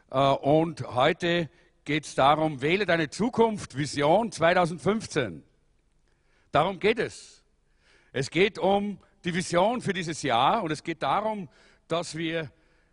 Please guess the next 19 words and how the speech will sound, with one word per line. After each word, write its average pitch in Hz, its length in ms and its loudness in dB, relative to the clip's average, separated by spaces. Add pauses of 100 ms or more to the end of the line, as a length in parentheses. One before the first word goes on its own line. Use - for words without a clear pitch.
(240)
es 127 180 -6
lernen, 170 400 -2
unsere 147 240 -6
Zukunft 147 480 -8
auch 110 300 -2 (1600)
zu 139 180 -6
wählen. 123 320 -4
Noch 160 160 0
einmal 160 220 0
ein 147 140 -4
gutes 170 280 -8
neues 139 340 -2
Jahr. 143 280 0
Wie 151 80 -2
Jeanette 143 360 -6
das 151 120 -4
schon 147 160 -6
gesagt 143 420 -4
hat, 147 200 -2